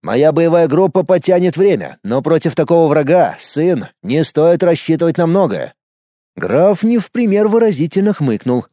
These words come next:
что за ним обычно не водилось. «А теперь последнее, Виктор. Если я погибну, род возглавит Деймос».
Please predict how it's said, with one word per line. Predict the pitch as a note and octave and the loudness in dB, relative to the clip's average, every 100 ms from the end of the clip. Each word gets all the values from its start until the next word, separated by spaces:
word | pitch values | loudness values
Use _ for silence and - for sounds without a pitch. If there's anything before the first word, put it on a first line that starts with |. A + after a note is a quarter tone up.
| _ | _
что | - G#3+ | -8 -4
за | F3 G3 | -2 0
ним | F#3+ | 0
обычно | F#3 F3+ - F3+ | 0 -2 -6 -4
не | E3+ | -2
водилось. | E3+ C#3+ F#2 B1+ - - _ _ _ _ _ - | -2 -4 -8 -12 -14 -16 _ _ _ _ _ -4
«А | B2 | -2
теперь | C3 D3+ F#3 G3+ E3 | 0 0 2 2 2
последнее, | E3 D3+ D#3+ G3 C#3 B2 | 0 0 0 0 0 -2
Виктор. | A2+ - D2 - _ _ | -2 -4 -10 -12 _ _
Если | E2+ A#2+ D#3+ - D#3 | -6 0 0 0 0
я | D#3 E3+ E3+ | 2 2 0
погибну, | D#3 C3+ G3 C#3+ G#2 C#2+ C3+ | -2 0 0 0 -4 -8 -8
род | G#2 E3 F#3 - | 0 2 2 0
возглавит | D#3+ A#2 D#3 D#3+ D3 A#2+ | -2 0 0 2 0 -2
Деймос». | D3 C3 D#2 C2+ - | -2 -2 -4 -12 -14